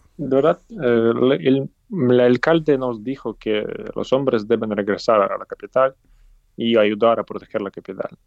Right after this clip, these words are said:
Y, y claro que es un, una decisión muy difícil para nosotros. No, no es, no todo el mundo, pues, sabe cómo manejar la arma, pero hay otras tareas, como,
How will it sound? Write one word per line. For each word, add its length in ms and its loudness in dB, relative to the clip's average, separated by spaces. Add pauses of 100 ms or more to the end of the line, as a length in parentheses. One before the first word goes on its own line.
(320)
Y, 300 -8
y 40 0
claro 320 2
que 100 0
es 120 -2
un, 340 -2
una 200 0
decisión 440 -2
muy 380 -2
difícil 580 -4 (420)
para 180 0
nosotros. 600 -8 (380)
No, 300 -2
no 140 -2
es, 260 -12
no 120 -4
todo 200 0
el 80 -2
mundo, 260 -4
pues, 400 -10
sabe 220 0
cómo 160 -4
manejar 380 -4
la 180 2
arma, 180 -6
pero 300 2
hay 160 2
otras 420 -8 (240)
tareas, 400 -4
como, 320 -12